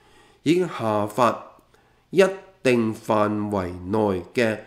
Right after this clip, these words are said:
呃，下發黨內一定範圍徵求黨內老同志意見，專門聽取各民主黨派中央、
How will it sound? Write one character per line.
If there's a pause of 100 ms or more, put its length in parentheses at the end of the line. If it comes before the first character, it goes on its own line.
(760)
呃， (1300)
下
發
黨
內
一 (280)
定
範
圍 (500)
徵
求 (140)
黨
內
老
同
志
意
見， (1400)
專 (100)
門
聽
取 (480)
各
民
主 (100)
黨
派 (120)
中
央、